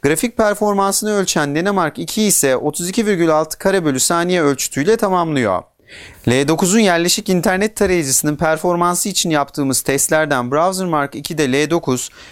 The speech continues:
bin dört yüz yetmiş yedi puan alırken WebKit'in geleneksel JavaScript benchmark testi olan SunSpider'ı ise iki bin yüz seksen iki milisaniye ile tamamlıyor.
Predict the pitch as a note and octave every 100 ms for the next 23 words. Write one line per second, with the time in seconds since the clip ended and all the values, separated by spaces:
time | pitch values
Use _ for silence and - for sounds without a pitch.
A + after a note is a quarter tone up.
0 | - C3 D3+ F#3+ - F3 E3+ E3 D#3+ F3
1 | G3+ - D#3 B2+ C#3 E3 C#3 B2 - _
2 | _ B2 E3+ G#3+ - A3 G3 F3+ F3+ F3+
3 | - F3+ D#3+ F#3 A#3 - D#3+ D3 D#3+ F3+
4 | - D3+ - D3+ - F#3 E3 C3 - D#3+
5 | E3 - F#3+ F#3 D#3+ B2 - C3 C3 -
6 | - C#3+ A3 G3+ F#3+ F3+ - F#3 - F#3+
7 | F3+ G3 F3+ - G3 F#3+ F#3+ D3 F3 G#3+
8 | F3+ D#3 C3+ A2+ F2